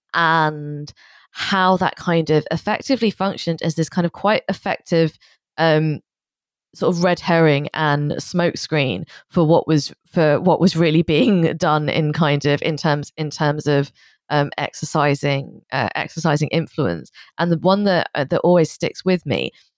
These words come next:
is that there was this, um, there was this real conviction, uh, in the now, um, sort of quite def-, like, defunct and discredited, I think sort of sadly, actually, sort of skeptic movement, not just here, but kind of worldwide as well,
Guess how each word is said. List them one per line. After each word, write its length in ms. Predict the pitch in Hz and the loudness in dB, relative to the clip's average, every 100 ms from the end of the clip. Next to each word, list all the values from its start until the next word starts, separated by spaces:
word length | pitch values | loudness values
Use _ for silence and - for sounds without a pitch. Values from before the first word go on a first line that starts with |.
| _ _ | _ _
is 140 | 180 - | -4 -2
that 160 | - | -2
there 140 | 180 180 | 0 0
was 180 | 175 - | 0 0
this, 320 | 170 - - 156 | -2 -2 -8 0
um, 260 | 170 165 - - | 0 0 -8 -2
there 100 | 170 | 0
was 80 | |
this 200 | 175 - | 0 -2
real 200 | 208 302 | 0 2
conviction, 840 | - 226 175 190 - 165 151 147 151 _ _ _ 165 | 0 -4 -2 -4 -2 -2 -2 -4 -12 _ _ _ 0
uh, 220 | 165 160 - | 4 2 0
in 320 | 185 190 196 - | -2 2 2 0
the 340 | 156 165 160 - | 0 4 2 2
now, 580 | 160 160 156 156 147 - _ _ - | 2 4 6 6 4 2 _ _ -2
um, 500 | 156 156 156 151 139 _ _ _ _ _ _ _ | 2 4 2 -2 -6 _ _ _ _ _ _ _
sort 160 | - - | -12 -6
of 80 | - | 0
quite 280 | 185 - - | 0 0 -8
def-, 160 | 160 _ | -10 _
like, 220 | 156 - 156 | -4 -4 -4
defunct 540 | 160 - 151 - _ - | -4 0 -2 -2 _ -4
and 180 | 151 143 | -4 -2
discredited, 640 | - 156 - 160 151 156 - | -4 -4 -2 0 0 2 0
I 80 | |
think 240 | 285 381 - | 0 -2 -2
sort 200 | - 381 | -2 -2
of 60 | |
sadly, 420 | - 226 359 170 147 | 0 2 2 2 0
actually, 520 | - - 147 151 - - _ | 0 -2 2 2 -2 -14 _
sort 200 | - - | -8 -8
of 20 | - | -6
skeptic 560 | - - - - - _ _ _ | -10 -6 -4 -4 -6 _ _ _
movement, 580 | 165 160 156 156 143 135 _ _ | -2 2 2 2 -2 -2 _ _
not 220 | 175 - | -2 -2
just 300 | - 143 - - | -2 -4 -6 -4
here, 300 | 156 143 143 | 2 2 2
but 140 | - - | -2 -4
kind 200 | 147 139 | -2 -2
of 140 | 139 | 0
worldwide 580 | 151 143 139 143 131 127 | 2 2 4 4 4 2
as 140 | 135 | 2
well, 400 | 156 98 60 - | 0 2 0 -2